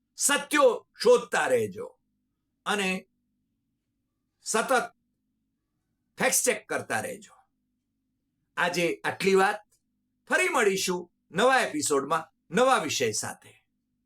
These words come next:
તમને જો અમારો આ એપિસોડ ગમ્યો હોય તો સૌથી વધુ શેર કરશો, લાઈક કરશો, કમેન્ટ કરશો અને લોકોને જગાડતા રહેશો અને એમને પ્રેરતા રહેશો કે દેશ કે વિદેશમાં વસતા ગુજરાતીઓ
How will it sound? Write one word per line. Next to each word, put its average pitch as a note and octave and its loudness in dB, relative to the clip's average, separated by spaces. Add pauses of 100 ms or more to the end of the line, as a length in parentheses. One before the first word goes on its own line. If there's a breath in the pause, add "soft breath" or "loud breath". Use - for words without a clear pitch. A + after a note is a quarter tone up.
(680)
તમને B3+ 0
જો A#3+ 4
અમારો F3 2
આ D#3 4
એપિસોડ C#3 -2
ગમ્યો C#3+ 0
હોય F3+ 2 (240)
તો C#3+ -4
સૌથી A#3+ 2
વધુ A3+ 4
શેર F#3 0
કરશો, F3+ 0
લાઈક F3 -2
કરશો, D#3+ -2
કમેન્ટ E3 -2
કરશો D#3 -2
અને D3+ 0
લોકોને D3 0
જગાડતા D#3+ -2
રહેશો G#2+ -10 (300)
અને C3+ -6 (300)
એમને D3 -6
પ્રેરતા G#3+ 0
રહેશો C3 -4 (160)
કે C#3 0
દેશ A3 2
કે G3+ -2
વિદેશમાં F3+ 2
વસતા D3+ 0
ગુજરાતીઓ C3+ -4